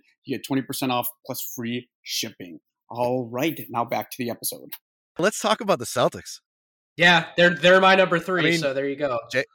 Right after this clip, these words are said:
Speaker 2: Jaylen Brown is still only twenty-four. Tatum is twenty-three. And then, uh, I would say the other piece of that young core is Rob Williams. And I,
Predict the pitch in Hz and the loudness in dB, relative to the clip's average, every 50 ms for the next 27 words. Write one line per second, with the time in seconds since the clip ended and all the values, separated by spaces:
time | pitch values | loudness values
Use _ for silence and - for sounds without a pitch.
0 | _ _ 117 - - 127 160 185 180 165 160 160 156 156 151 135 123 - - - | _ _ -14 -4 -2 0 0 0 0 0 2 2 2 2 0 -2 -4 -6 -10 -14
1 | _ _ - - - - 135 151 156 151 147 143 123 - 139 131 127 127 - - | _ _ -14 -12 -4 -2 0 0 2 0 0 -2 -4 -4 -4 -4 -4 -4 -4 -2
2 | 110 104 101 101 95 95 - _ _ _ _ _ _ _ _ _ _ - 131 131 | 0 0 2 2 0 -2 -6 _ _ _ _ _ _ _ _ _ _ -2 0 0
3 | 147 151 147 143 127 - - 147 143 135 135 127 - 107 107 107 107 107 107 98 | 0 0 0 -2 -6 -6 -6 -4 -2 -2 -2 -4 -4 -4 -2 -2 -2 -2 -2 -4
4 | 104 - _ _ _ _ _ _ _ _ - 113 113 110 110 110 110 107 107 110 | -8 -14 _ _ _ _ _ _ _ _ -8 -6 -2 -2 0 0 0 0 -2 -4
5 | 110 - _ _ _ - 123 - - 123 139 190 196 - - 214 190 135 113 110 | -6 -10 _ _ _ -12 -12 -4 0 0 0 0 0 0 2 2 2 2 2 2
6 | 131 151 147 117 - 117 117 110 - 113 98 107 107 107 113 110 104 101 95 - | 2 0 0 -4 -4 -6 -8 -6 -6 -4 -2 -2 0 0 0 -2 -2 -4 -6 -6
7 | 120 110 107 104 98 92 110 113 107 101 92 95 101 117 147 110 76 71 71 - | -4 -2 -2 -2 -2 -2 -2 0 0 0 0 -2 -2 -2 -2 -2 -4 -10 -16 -16
8 | - - - _ - 117 - _ _ _ _ _ - 95 98 101 101 98 95 95 | -18 -18 -18 _ -20 -20 -20 _ _ _ _ _ -4 -2 0 0 0 0 -2 -2
9 | 95 113 | -2 -2